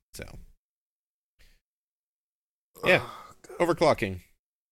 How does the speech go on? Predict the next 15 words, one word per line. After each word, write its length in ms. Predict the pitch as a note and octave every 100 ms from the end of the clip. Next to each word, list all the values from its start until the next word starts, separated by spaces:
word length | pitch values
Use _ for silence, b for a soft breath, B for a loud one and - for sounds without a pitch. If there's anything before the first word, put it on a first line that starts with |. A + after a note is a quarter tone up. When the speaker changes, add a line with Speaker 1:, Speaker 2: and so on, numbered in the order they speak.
| _ _ _ -
Speaker 1:
Go 80 |
team. 240 | B2 B2 F#2+
Speaker 2:
That 160 | D3
was 240 | D#3+ A#2+ G2
Scufflewick's 920 | - - - B2 - A#2 A2 - -
Tech 380 | - - - -
Talk. 440 | - F2 - - - _ _ _ _ _ _ _ _
Speaker 1:
Yeah, 180 | - F2+
we 100 | F2+
need 180 | A#2+ E3+
a 40 |
better 260 | A2+ G2+ E2
name 240 | C2 C2
for 120 | - D#2+
that. 260 | A#1+ G1+